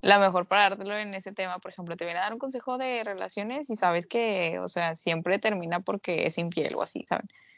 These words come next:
Entonces, pues, yo creo que hay que también saber el historial de las personas, de quién nos está dando un consejo.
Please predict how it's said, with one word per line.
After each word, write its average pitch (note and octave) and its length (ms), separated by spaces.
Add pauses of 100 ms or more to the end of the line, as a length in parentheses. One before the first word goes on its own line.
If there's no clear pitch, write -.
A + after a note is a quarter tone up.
(360)
Entonces, F3+ 1000 (640)
pues, D#3 320
yo D#3 140
creo D3+ 160
que G#3 220
hay E3+ 140
que E3 120
también F3 280
saber F3 240
el E3 120
historial D#3+ 340
de - 80
las G#3 160
personas, D#3 460
de G3+ 100
quién D#3 140
nos E3+ 140
está G3 220
dando F3 180
un F#3+ 60
consejo. F3+ 520